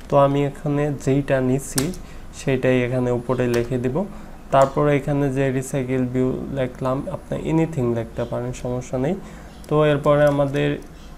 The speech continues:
যে আইডিটা ওইখানে recycle view নামে দিলাম, সেই আইডিটা find করব। তো recycle view উপরে যেই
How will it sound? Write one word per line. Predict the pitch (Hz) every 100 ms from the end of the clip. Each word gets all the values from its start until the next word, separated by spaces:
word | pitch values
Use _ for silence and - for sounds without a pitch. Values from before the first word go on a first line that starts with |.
| - - - 135
যে | 135 139
আইডিটা | 139 135 156 151 127
ওইখানে | 131 131 135 131
recycle | 131 127 139 127 131 127
view | 127 127
নামে | 123 123 127
দিলাম, | 120 127 123 139
সেই | 143 135
আইডিটা | 123 123 127 127 131
find | - 131 127 -
করব। | 127 123 127 196 - - - - - - - -
তো | 139 131 131
recycle | 135 - 139 131 139 131
view | 127 131 135 135
উপরে | 139 151 143 143
যেই | 131 139 135